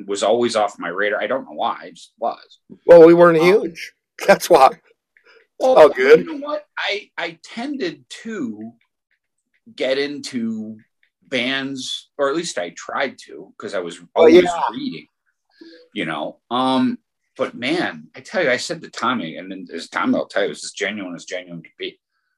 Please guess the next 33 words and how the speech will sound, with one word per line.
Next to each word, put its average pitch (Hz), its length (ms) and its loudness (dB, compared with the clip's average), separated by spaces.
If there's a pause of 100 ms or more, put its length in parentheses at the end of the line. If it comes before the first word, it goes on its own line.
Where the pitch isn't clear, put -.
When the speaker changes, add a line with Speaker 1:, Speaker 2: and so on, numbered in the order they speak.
(160)
Speaker 1:
Fuck, - 180 -20
that 117 180 -2
new 120 200 0
record's - 380 -4
fucking - 300 -20
awesome. 95 440 -12 (960)
I 101 100 -4
mean, 98 400 -8
by 104 220 -6
the, 110 160 -8 (600)
I've 139 160 -2
only 196 240 0
listened 165 500 -6
to 123 160 -6
it - 100 -8 (200)
once, 107 580 -8 (800)
but 131 120 2
it, 123 100 -6
like, 131 220 -2
I 113 80 -8
was 117 200 -10
kept, 143 400 -14
that 104 260 -6
song 165 480 -10
that - 120 -12 (240)
just, - 200 -16
I 101 80 -12
think - 200 -14
it's - 160 -10
the 95 80 -16
second 95 460 -10
song, 80 560 -8 (100)
Drugs. 113 680 -4